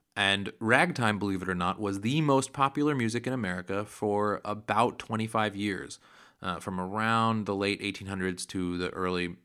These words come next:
nineteen hundreds, sort of ending just as jazz took over. The first ragtime piece published was in eighteen ninety-seven, but by nineteen hundred it was everywhere. It was super duper duper popular. So much so even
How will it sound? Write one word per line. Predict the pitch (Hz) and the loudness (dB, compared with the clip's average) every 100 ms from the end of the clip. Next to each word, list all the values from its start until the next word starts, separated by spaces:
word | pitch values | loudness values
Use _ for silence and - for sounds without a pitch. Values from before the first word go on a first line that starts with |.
| _ 101 | _ -10
nineteen | 98 101 98 - 90 | -4 -2 -4 -4 -6
hundreds, | 90 87 85 - | -6 -6 -6 -6
sort | 90 | -8
of | 90 | -6
ending | 98 95 87 | -4 -2 -2
just | 87 92 - | -4 -8 -6
as | 82 | -8
jazz | - 85 87 | -6 -6 -6
took | - 90 - | -10 -12 -12
over. | - - _ _ _ _ | -12 -14 _ _ _ _
The | - | -8
first | - 143 143 | 4 4 6
ragtime | 127 120 117 104 98 92 - | 4 4 2 0 0 -4 -6
piece | 113 - | -4 -4
published | - - 214 113 92 - - _ - - | 0 4 4 4 2 -2 -10 _ -18 -2
was | 110 | 0
in | 107 | 0
eighteen | 120 127 - 110 | -2 -4 -4 -2
ninety-seven, | 104 98 90 113 101 87 | 0 -2 -2 -2 -2 -4
but | - | -4
by | 95 | -2
nineteen | 107 127 117 | 0 -2 -4
hundred | 104 101 95 | -4 -2 -4
it | 78 80 | -4 -6
was | 87 82 85 - - | -6 -4 -6 -10 -4
everywhere. | 90 87 87 78 62 | -4 -4 -8 -10 -10
It | |
was | 85 - | -8 -6
super | - 104 92 | -4 -4 -4
duper | 85 82 - | -6 -8 -12
duper | - - | -14 -16
popular. | - - - - - - - | -14 -14 -14 -18 -20 -20 -8
So | - - 160 226 | -2 6 8 10
much | 120 82 - | 8 4 0
so | 90 87 | 0 0
even | 87 85 90 | -4 -6 -12